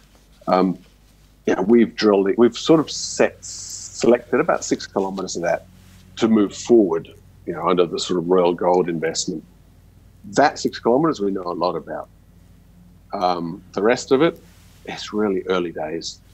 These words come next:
It's really early days. All we know, it seems to have, it was all part of the same system. So it's not like you're trying to find another ore body. It's part of the same system. It's just now, okay, where's, where's the next bit where it's gonna be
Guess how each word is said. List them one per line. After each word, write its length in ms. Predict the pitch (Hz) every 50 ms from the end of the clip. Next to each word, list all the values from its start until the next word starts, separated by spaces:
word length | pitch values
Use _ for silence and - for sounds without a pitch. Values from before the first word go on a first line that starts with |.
| -
It's 180 | - - - -
really 320 | - 107 107 101 98 95
early 220 | 90 87 85 87 82
days. 260 | 80 85 82 87 98
All 100 | 131 160
we 80 | 180 170
know, 180 | 143 123 117
it 120 | 107 104 107
seems 300 | - - 139 147 139 -
to 120 | - 117
have, 120 | 101 90 92
it 100 | 95 -
was 100 | - -
all 140 | 117 123 117
part 320 | - - 135 104 101 98
of 60 | 95 90
the 80 | 90
same 240 | - - 98 95 92
system. 560 | - - - - 151 - - - - - - - - - - - - - - - - -
So 140 | - -
it's 160 | 101 - - -
not 160 | 131 - -
like 160 | 101 95 -
you're 100 | 110 98
trying 220 | - - 107 101
to 80 | 95 90
find 500 | - - - 95 95 90 90 87 87 80
another 320 | 85 87 87 90 82 87
ore 180 | 85 85 90 87
body. 280 | 80 78 78 76 73 -
It's 140 | - -
part 240 | - - - 92 92
of 100 | 92 90
the 60 | 87
same 300 | - - 98 87 87 85
system. 460 | - - 101 - - - 87 80 76 76
It's 200 | - - - -
just 280 | - 76 - - -
now, 340 | 90 85 82 85 82 76 - - - - - - - - - - - -
okay, 340 | - - - - - - - - - - - - _ - - - - - - 123
where's, 400 | - 87 90 92 87 - - -
where's 400 | - 92 98 95 95 92 87 -
the 80 | - 92
next 280 | 92 92 - - -
bit 160 | - 98 - -
where 160 | 92 87 82
it's 160 | 82 - -
gonna 220 | - 92 87 85
be 520 | 78 85 90 90 87 85 85 87 85 -